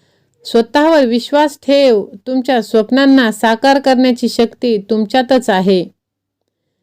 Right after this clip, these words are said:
जिचे सौंदर्य आपल्या कृतीतून प्रकटते,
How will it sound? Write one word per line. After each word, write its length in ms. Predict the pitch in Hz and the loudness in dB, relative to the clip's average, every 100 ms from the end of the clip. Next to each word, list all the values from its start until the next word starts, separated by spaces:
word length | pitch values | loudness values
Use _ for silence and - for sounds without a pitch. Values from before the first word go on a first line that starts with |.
| _ _ _ - 220 | _ _ _ -10 -2
जिचे 320 | 294 294 302 | 0 2 0
सौंदर्य 640 | - 247 262 277 320 339 | 0 2 2 4 2 2
आपल्या 340 | 294 285 294 262 | 0 0 0 0
कृतीतून 640 | 240 262 254 285 302 240 | 0 0 0 2 2 2
प्रकटते, 920 | 240 247 277 277 - 277 240 185 190 | 2 2 2 0 -4 -6 -6 -8 -12